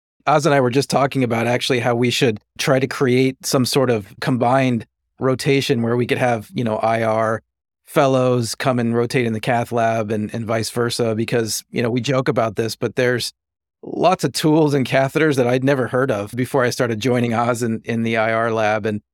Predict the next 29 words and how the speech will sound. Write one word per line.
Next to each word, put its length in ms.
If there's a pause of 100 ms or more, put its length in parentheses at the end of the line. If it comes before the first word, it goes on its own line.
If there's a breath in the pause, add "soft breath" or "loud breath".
(120)
and 140
I 100
think 180
that's 380
made 320
me 140
better 320
and 80
at 80
least 200
made 200
me 120
understand 640
kind 160
of 80
what 180
they 120
do 240
and 140
how, 340
how 160
good 260
these 200
guys 260
are 240
at 160
doing 240
these 140
procedures. 640